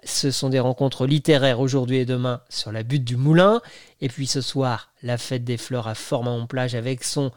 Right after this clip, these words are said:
défilé de chars illuminés, des groupes musicaux, feu d'artifice sur le front de mer. Et demain, grande parade dès quatorze heures trente dans le Dunkerquois. À Grande-Sainte, cent cinquante véhicules de collection sont rassemblés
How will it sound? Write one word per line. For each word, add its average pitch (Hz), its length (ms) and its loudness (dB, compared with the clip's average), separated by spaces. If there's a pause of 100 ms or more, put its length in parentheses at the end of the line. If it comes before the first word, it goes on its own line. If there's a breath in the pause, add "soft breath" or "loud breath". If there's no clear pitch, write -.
(140)
défilé 160 720 2
de 139 160 2
chars 131 400 -2
illuminés, 170 460 4
des 147 120 0
groupes 123 300 -4
musicaux, 165 580 4 (280 loud breath)
feu 185 320 4
d'artifice 165 600 0
sur 123 140 -6
le 117 100 -2
front 117 220 -6
de 117 100 -2
mer. 170 300 4 (300 loud breath)
Et 139 100 0
demain, 127 320 0
grande 135 400 0
parade 120 300 -2
dès 123 120 -2
quatorze 151 440 4
heures 135 120 4
trente 208 400 4 (280 loud breath)
dans 214 340 2
le 147 280 -6
Dunkerquois. 160 680 -4 (280 loud breath)
À 160 120 4
Grande-Sainte, 156 800 2
cent 202 240 -2
cinquante 160 420 -2
véhicules 143 560 0
de 131 240 -2
collection 139 580 2
sont 131 240 -2
rassemblés 151 720 0